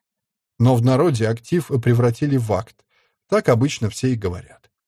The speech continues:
Проезд на автобусе стоит десять китов. Хороший ужин или обед на двоих стоит от двух до пяти актов. В принципе, на тётину зарплату в двести пятьдесят актов мы худо-бедно выживали.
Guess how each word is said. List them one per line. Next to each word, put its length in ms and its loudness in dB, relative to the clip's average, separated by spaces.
Проезд 360 0
на 140 2
автобусе 500 -2
стоит 340 2
десять 400 0
китов. 520 -4
Хороший 480 0
ужин 440 0
или 260 2
обед 340 0
на 100 -2
двоих 380 -2
стоит 440 0
от 240 0
двух 420 0
до 140 0
пяти 440 -10
актов. 540 -8
В 100 -20
принципе, 560 2
на 200 0
тётину 380 0
зарплату 520 0
в 100 -6
двести 360 -2
пятьдесят 520 -4
актов 380 -2
мы 180 0
худо-бедно 640 0
выживали. 680 -8